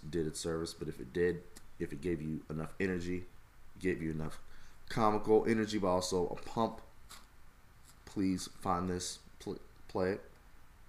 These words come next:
Or, like I mentioned before, the scene is on YouTube, and it might be better just to hear it from the man yourself.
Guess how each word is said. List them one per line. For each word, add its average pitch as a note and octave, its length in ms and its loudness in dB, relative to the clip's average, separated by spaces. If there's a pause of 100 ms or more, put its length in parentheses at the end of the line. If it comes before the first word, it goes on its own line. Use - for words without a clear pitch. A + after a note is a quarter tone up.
(100)
Or, C#3 460 8
like F#2+ 180 -2
I G#2 160 2
mentioned G#2+ 280 0
before, G2+ 420 0 (460)
the F2+ 100 -4
scene G#2 300 0
is G2+ 120 -2
on G#2 200 -2
YouTube, D#2+ 440 -2 (680)
and E2+ 500 0
it F2 80 -2
might F2 180 0
be F2 60 0
better F2 220 2
just D#2+ 200 -4
to - 100 -14
hear F#2 180 2
it - 120 -6
from F2+ 120 -4
the E2+ 80 -2
man D#2+ 320 -2
yourself. - 500 -6